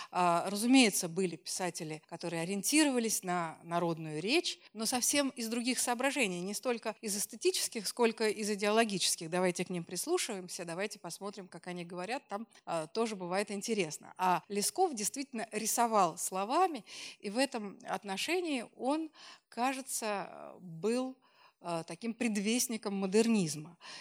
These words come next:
Его недаром полюбили в двадцатом веке именно они, именно те, кто особенно ценил работу с языком.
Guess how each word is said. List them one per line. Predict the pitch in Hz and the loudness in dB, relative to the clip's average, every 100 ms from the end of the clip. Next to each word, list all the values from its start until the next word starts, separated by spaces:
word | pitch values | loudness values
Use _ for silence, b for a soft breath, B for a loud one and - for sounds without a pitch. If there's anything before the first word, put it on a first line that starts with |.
| B | B
Его | 202 269 | 0 2
недаром | 262 220 247 320 330 269 - _ _ | 2 4 6 8 8 4 -2 _ _
полюбили | 247 240 214 208 285 277 247 - _ - | 4 4 6 10 10 10 4 -2 _ -18
в | 175 170 220 202 175 | -10 0 4 2 0
двадцатом | 185 202 - 226 214 185 | 0 2 4 4 4 -6
веке | 202 349 - | 0 0 0
именно | 214 220 233 226 233 | -6 -2 0 2 4
они, | 269 254 165 - | 4 4 0 -6
именно | 185 185 185 | -6 -4 -4
те, | - 330 | 0 0
кто | 370 - 220 233 - _ _ _ _ - | 0 0 0 0 -2 _ _ _ _ -8
особенно | 196 - 247 233 233 220 214 | -2 2 2 2 -2 -2 -2
ценил | - 214 214 214 | -2 0 -2 0
работу | 190 196 196 | 0 0 -4
с | - | -4
языком. | 180 180 - 143 | -4 -6 -8 -16